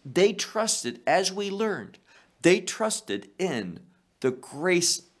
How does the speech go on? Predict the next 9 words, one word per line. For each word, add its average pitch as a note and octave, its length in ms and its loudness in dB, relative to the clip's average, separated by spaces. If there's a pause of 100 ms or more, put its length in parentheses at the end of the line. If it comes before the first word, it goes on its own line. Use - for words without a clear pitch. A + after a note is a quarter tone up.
of - 220 -2
God. G#2+ 260 -4 (420)
This E3 200 4
term D#3+ 300 -6 (180)
chesed, - 560 0 (840)
chesed F#3+ 580 0 (180)
ve'emet, C#3+ 520 0 (100)
the C#3+ 120 2
grace E3 560 0